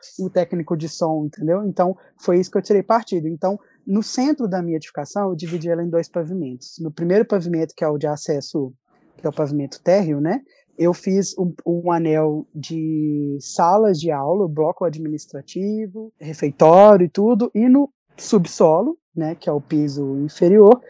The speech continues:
eu fiz essa área com esses equipamentos maiores, que precisam de pé direito mais alto, então eu fiz um laboratório de cenografia, fiz o laboratório de maquetes, fiz um restaurante pra ter essas aulas de gastronomia,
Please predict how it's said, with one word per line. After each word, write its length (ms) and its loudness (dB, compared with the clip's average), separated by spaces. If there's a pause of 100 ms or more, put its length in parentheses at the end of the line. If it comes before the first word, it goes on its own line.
(180)
eu 120 10
fiz 280 4
essa 200 4
área 380 2
com 180 -4
esses 200 -6
equipamentos 580 -4
maiores, 680 0
que 160 -18
precisam 540 -4
de 100 -4
pé 160 4
direito 340 2
mais 240 2
alto, 460 6
então 200 -4
eu 20 -8
fiz 180 -8
um 60 -4
laboratório 560 -4
de 80 -14
cenografia, 920 0 (380)
fiz 580 0 (200)
o 80 2
laboratório 520 4
de 140 -4
maquetes, 920 2
fiz 240 0
um 60 0
restaurante 760 4
pra 140 -2
ter 120 0
essas 220 0
aulas 240 2
de 80 -6
gastronomia, 880 2